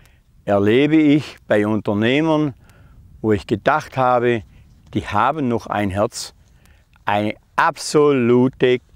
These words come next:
Kälte. Und genau dieser Mittelstand geht jetzt gegen diese Menschen, die mit Herz in der Politik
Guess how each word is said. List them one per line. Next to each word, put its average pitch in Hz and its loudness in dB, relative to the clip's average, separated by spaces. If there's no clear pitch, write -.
Kälte. 107 -2
Und 110 -4
genau 143 4
dieser 196 4
Mittelstand 190 0
geht 139 2
jetzt 131 0
gegen 113 0
diese 196 4
Menschen, 170 0
die 160 4
mit - -10
Herz - -2
in 113 0
der 107 2
Politik 117 -2